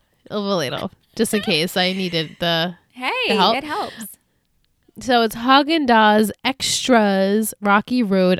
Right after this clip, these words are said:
Speaker 1: ice cream.
Speaker 2: Ooh.
Speaker 1: Fluffy ripples of <laughs> marshmallow and roasted almonds come together in a legendary chocolate ice cream made with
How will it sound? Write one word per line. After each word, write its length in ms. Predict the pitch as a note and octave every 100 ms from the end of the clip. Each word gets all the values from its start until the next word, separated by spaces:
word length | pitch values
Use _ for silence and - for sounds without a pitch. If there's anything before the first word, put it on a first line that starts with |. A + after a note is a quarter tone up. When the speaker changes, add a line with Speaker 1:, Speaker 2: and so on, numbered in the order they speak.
| -
Speaker 1:
ice 260 | - -
cream. 380 | - F#3+ - F3
Speaker 2:
Ooh. 800 | D#3 E3 C#3+ D#3 C#3+ C#3 C#3 C#3 - _ _ _ _ _ _
Speaker 1:
Fluffy 520 | - A#3 E4 - D4 A#3
ripples 560 | G#3+ A3 F#3 F3 F3+
of 180 | F#3+ F#3+
<laughs> 0 |
marshmallow 680 | G3+ C4+ B3 - G3 F3 F3
and 220 | - F#3 F#3
roasted 400 | A3 - B3 -
almonds 560 | F#3+ A3+ G#3+ F#3+ F#3+ - - - _
come 240 | - D#4+
together 400 | E4+ B3 G#3 F3+
in 160 | F3 F#3+
a 60 | F3+
legendary 680 | F3 A3 B3+ G#3+ G3 F#3+
chocolate 400 | - G#3+ A3 G#3+ -
ice 220 | F#3+ -
cream 320 | E3+ E3 F3+
made 200 | F#3+ G#3+
with 220 | G#3 G3